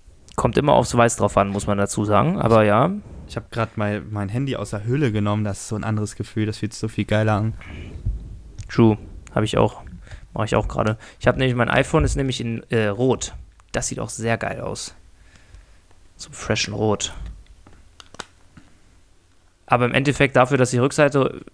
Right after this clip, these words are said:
Speaker 1: dass ich mir die Rückseite mal ein bisschen angucken kann, wenn ich's aus der Hülle nehme, ist jetzt auch nicht so.
Speaker 2: Ja, ich hab ja durchsichtige Hülle, ne?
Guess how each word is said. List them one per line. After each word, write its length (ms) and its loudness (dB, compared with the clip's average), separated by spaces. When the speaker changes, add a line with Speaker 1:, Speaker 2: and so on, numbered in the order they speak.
Speaker 1:
dass 200 0
ich 100 -6
mir 120 0
die 80 2
Rückseite 360 2
mal 120 0
ein 60 -2
bisschen 220 -2
angucken 360 -2
kann, 200 -2
wenn 80 0
ich's 100 -4
aus 120 -2
der 100 2
Hülle 200 4
nehme, 340 0
ist 80 -12
jetzt 160 -4
auch 140 -2
nicht 120 -4
so. 240 -2
Speaker 2:
Ja, 80 -2
ich 60 0
hab 120 -2
ja 60 2
durchsichtige 560 0
Hülle, 220 4
ne? 180 2